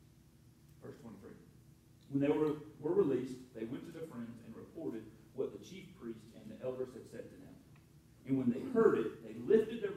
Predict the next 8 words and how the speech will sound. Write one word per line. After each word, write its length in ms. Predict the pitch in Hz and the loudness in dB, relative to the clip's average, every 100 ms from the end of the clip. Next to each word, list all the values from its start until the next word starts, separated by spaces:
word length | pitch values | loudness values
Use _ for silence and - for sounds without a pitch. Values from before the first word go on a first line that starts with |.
| 151 | -4
voices 300 | 135 - - | -4 -4 -14
together 380 | 120 117 113 113 | -14 -8 -8 -8
to 260 | 117 - | -16 -14
God 200 | 98 - - - - - - | -14 -16 -20 -20 -20 -20 -8
and 160 | 117 117 | -2 -2
said, 340 | - - - | 0 -2 -2
"Sovereign 520 | - 196 202 214 220 190 | -2 4 6 6 6 6
Lord, 260 | - - | 6 2